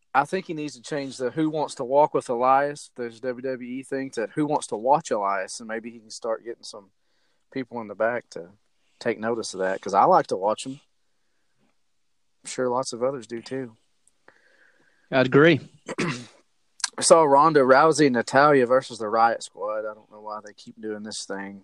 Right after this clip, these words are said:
Speaker 1: Uh, went to a no contest because Becky Lynch c-, came out, and resulting in her arrest. And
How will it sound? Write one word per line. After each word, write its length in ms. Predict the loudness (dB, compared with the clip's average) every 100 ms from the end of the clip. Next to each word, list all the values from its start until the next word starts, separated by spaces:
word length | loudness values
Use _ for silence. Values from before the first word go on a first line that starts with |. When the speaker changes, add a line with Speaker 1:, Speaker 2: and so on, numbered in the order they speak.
| _ -20
Speaker 1:
Uh, 140 | -12
went 180 | -10 -8
to 140 | -8
a 40 | -6
no 180 | -6 -6
contest 720 | -4 -4 -2 0 0 -2 -8
because 240 | -8 -6
Becky 320 | -4 -6 -6 -8
Lynch 200 | -8 -10
c-, 80 | -16 _ -10
came 260 | -6 -6 -4
out, 360 | -4 -2 -6
and 160 | -10 -20 _ _ _ _ _ _ _ _ _ _ _
resulting 460 | 2 6 4 2 -2
in 120 | -10
her 280 | -6 -2 -2
arrest. 600 | -2 -2 -2 -2 -10 -16
And 200 | -16 -14